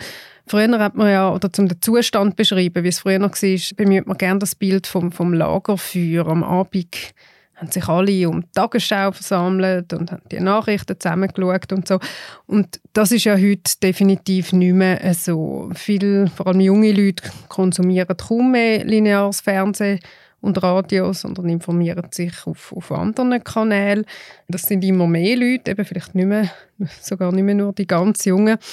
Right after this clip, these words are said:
Und da kann man schon sagen, dass das der S R G ein Stück weit ein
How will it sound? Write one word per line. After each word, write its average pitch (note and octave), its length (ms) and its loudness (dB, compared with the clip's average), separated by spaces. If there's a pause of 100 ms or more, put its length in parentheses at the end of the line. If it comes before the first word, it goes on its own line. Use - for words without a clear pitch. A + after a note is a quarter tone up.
(1120)
Und G#3 680 4 (440)
da B3 140 0
kann C#4+ 140 0
man C4+ 100 2
schon C#4+ 140 -2
sagen, C4+ 260 -4
dass G3+ 220 -2
das G#3+ 220 -4
der G#3 180 2
S G3 160 -4
R A3+ 80 -4
G G#3 340 0
ein A3 80 -4
Stück - 460 -4
weit G#3 340 -2
ein G#3 100 -4